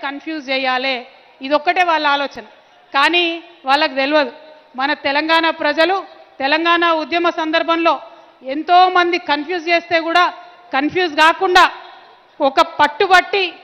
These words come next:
తెలంగాణ సాధించుకున్న ప్రజలు. ఇవాళ వాళ్ళకు తెలుసు ఎవరు మంచిగా చేసిండ్రు, ఎవరు ఏం చేసిండ్రు అన్నది వాళ్ళకు తెలుసు.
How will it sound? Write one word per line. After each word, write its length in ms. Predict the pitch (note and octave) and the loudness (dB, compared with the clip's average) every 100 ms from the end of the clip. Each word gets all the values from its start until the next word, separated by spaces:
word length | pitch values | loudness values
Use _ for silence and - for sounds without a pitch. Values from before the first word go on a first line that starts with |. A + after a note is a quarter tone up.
| - | -4
తెలంగాణ 480 | C#4+ D4+ D#4 D#4 D4+ | 0 2 2 2 2
సాధించుకున్న 640 | C#4+ B3+ A#3+ B3+ - C4 | 0 -2 -2 -10 -10 -8
ప్రజలు. 420 | A#3 A#3 A3 A#3+ A3+ - _ _ | -8 -8 -6 -6 -8 -18 _ _
ఇవాళ 260 | B3+ C#4+ D#4+ | 0 2 4
వాళ్ళకు 400 | D#4+ D#4+ D#4+ - | 2 0 -4 -2
తెలుసు 360 | C#4+ E4+ G4 C#4 - _ _ B3 | -2 -2 -6 -14 -18 _ _ -4
ఎవరు 260 | B3+ D#4 | 2 2
మంచిగా 360 | C#4+ D4+ E4 E4+ | 2 -2 0 -2
చేసిండ్రు, 560 | E4+ E4 F4 E4+ F4+ E4+ - _ | -2 -4 -4 -4 -4 -8 -20 _
ఎవరు 220 | A#3+ D4+ E4 | 0 4 6
ఏం 180 | E4+ F#4 | 4 2
చేసిండ్రు 380 | F#4 F4+ F4+ E4+ | -2 -2 0 0
అన్నది 220 | E4 D#4 | 0 0
వాళ్ళకు 320 | C#4 C4+ - | -2 -2 -4
తెలుసు. 260 | C4 A#3+ | -6 -8